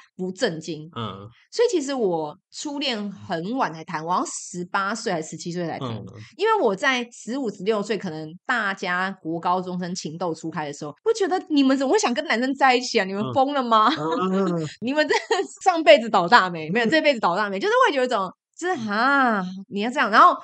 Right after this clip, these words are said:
Speaker 1: 他们的女生的困扰都是，因为那时候我们都传简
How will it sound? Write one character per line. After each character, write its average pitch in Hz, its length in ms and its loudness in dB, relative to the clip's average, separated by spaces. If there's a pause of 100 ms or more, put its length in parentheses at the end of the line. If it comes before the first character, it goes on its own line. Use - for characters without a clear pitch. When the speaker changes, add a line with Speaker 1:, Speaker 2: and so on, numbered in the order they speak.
(140)
Speaker 1:
他 320 120 2
们 302 140 -2
的 226 320 0
女 196 120 -2
生 254 140 -4
的 226 80 -2
困 226 180 -4
扰 160 140 -4
都 196 100 -8
是， 226 80 -8
因 240 140 -8
为 359 100 -6
那 320 80 -2
时 311 80 -2
候 208 60 2
我 170 60 -2
们 165 60 -6
都 214 100 0
传 196 240 -6
简 202 180 -2